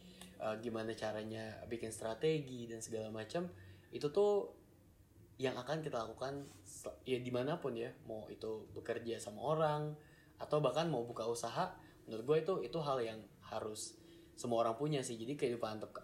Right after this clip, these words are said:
after kampus itu bukan, bukan berarti berhenti belajar, tapi justru malah ya itulah, eh, the real life ya. Gue merasa itu adalah fase selanjutnya. Kayak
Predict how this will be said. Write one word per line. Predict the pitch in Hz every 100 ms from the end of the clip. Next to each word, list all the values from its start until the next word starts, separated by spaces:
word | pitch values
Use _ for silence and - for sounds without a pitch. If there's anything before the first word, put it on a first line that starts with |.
| -
after | 120 - 120
kampus | 110 104 107 107
itu | 107 170
bukan, | 127 110 107 107 - - - - - -
bukan | 110 - 113 113
berarti | 113 107 - 107
berhenti | 107 107 104 107
belajar, | 110 123 131 123
tapi | 117 110 151 147
justru | 113 147
malah | 147 117 147 139
ya | 107
itulah, | 110 147 151 151 147 - - - -
eh, | 117 120
the | 127
real | 127 131 127
life | 139 135 -
ya. | 110 117
Gue | 120 131
merasa | 123 117 131 143 -
itu | - 151
adalah | 127 117 117 135
fase | 127 120 -
selanjutnya. | 131 120 110 110 -
Kayak | 113 107 104